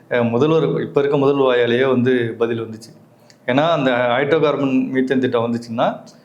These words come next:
அங்க உள்ள விவசாய நிலங்கள்லாம், அஹ், பாழ்படும், விவசாய நிலங்களை வந்து மே-, அஹ், அந்த, அஹ், நிர்-, நிர்வாகம் வந்து எடுத்துரும் அப்படிங்கிறனால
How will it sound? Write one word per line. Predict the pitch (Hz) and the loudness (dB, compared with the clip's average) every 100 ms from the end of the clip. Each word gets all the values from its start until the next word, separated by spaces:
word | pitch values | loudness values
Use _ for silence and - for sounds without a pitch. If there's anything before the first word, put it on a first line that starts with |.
| _ - | _ -2
அங்க | 127 135 | 2 2
உள்ள | 160 | 4
விவசாய | 165 160 160 | 2 2 0
நிலங்கள்லாம், | 151 139 131 139 131 131 | 0 0 2 0 0 -2
அஹ், | 120 117 113 113 | 0 0 0 -2
பாழ்படும், | 123 123 117 117 117 - - - - | -2 -2 -2 -4 -6 -10 -20 -12 -2
விவசாய | 135 143 143 | 0 0 0
நிலங்களை | 135 127 127 | 0 0 2
வந்து | 131 127 | 2 2
மே-, | 127 | 0
அஹ், | 127 120 117 117 113 113 | -2 0 2 2 2 -2
அந்த, | 113 113 113 113 - - - | -4 -6 -8 -12 -20 -20 -6
அஹ், | 117 113 113 113 117 | -2 0 0 -2 -2
நிர்-, | 135 156 | -2 0
நிர்வாகம் | 131 139 143 127 | 0 2 2 0
வந்து | 127 123 | 0 0
எடுத்துரும் | 123 127 139 123 | 0 -2 -2 -2
அப்படிங்கிறனால | 110 113 110 104 135 214 | -2 -4 -4 -2 -2 -2